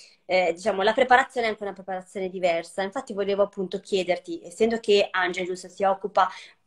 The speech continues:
veramente a trecentosessanta gradi, ehm, qual è la differenza nella preparazione di quella che appunto è un fisico e una mente femminile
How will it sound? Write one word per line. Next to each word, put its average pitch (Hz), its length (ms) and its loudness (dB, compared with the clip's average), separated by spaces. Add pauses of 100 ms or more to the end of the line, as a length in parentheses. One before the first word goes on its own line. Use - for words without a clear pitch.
(140)
veramente 202 400 6
a 247 40 -4
trecentosessanta 190 1120 -4
gradi, 180 580 -2 (260)
ehm, 226 840 8 (180)
qual 370 280 2
è 190 120 2
la 190 120 -6
differenza 254 1000 -4
nella 196 340 -4
preparazione 214 1300 -4
di 190 160 -12
quella 180 340 -2
che 185 280 -2
appunto 196 500 -4
è 196 200 4
un 190 200 -4
fisico 190 680 -8
e 202 80 0
una 202 160 4
mente 202 340 0
femminile 214 840 0